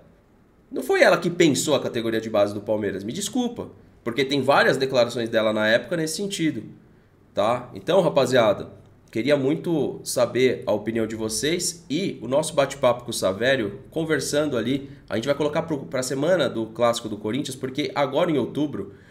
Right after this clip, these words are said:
a gente tem só dois compromissos e a nossa audiência tá ali embaixo.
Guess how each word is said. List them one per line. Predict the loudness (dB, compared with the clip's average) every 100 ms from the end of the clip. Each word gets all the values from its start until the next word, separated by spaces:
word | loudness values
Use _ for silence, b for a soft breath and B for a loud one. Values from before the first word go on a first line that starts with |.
| B
a | -4
gente | -2 -2
tem | -4 -2
só | 0 0
dois | 0 -2
compromissos | -4 -4 -2 -2 -2 0
e | 2
a |
nossa | 4 2 0
audiência | -2 -2 -2 -4
tá | -4 -2 -2 -6 -8
ali | -4
embaixo. | 0 4 4 2